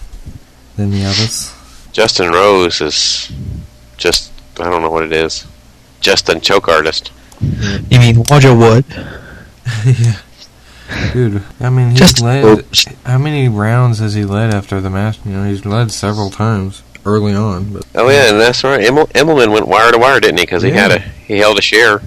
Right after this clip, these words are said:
Speaker 2: at,
Speaker 1: That
Speaker 2: on
Speaker 1: is
Speaker 2: Fri-,
Speaker 1: true.
Speaker 2: on Thursday. He was
Speaker 1: So,
Speaker 2: tied.
Speaker 1: I forgot who the last wire to wire was. It was a long time ago, though. I forgot who they said.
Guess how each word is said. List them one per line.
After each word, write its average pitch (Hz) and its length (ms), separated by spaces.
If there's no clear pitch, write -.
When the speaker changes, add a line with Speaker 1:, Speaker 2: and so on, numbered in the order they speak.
Speaker 2:
at, - 180
Speaker 1:
That 101 160
Speaker 2:
on 92 120
Speaker 1:
is 92 100
Speaker 2:
Fri-, 98 180
Speaker 1:
true. 87 80
Speaker 2:
on 87 140
Thursday. 107 400
He 90 80
was 104 100
Speaker 1:
So, 104 60
Speaker 2:
tied. 107 320
Speaker 1:
I 113 60
forgot 113 480
who 117 140
the 113 120
last 107 320
wire 107 240
to 104 60
wire 104 280
was. 98 340
It 95 80
was 98 140
a 95 40
long 98 260
time 98 200
ago, 92 160
though. 90 200
I - 80
forgot 98 200
who 98 120
they 92 80
said. 95 320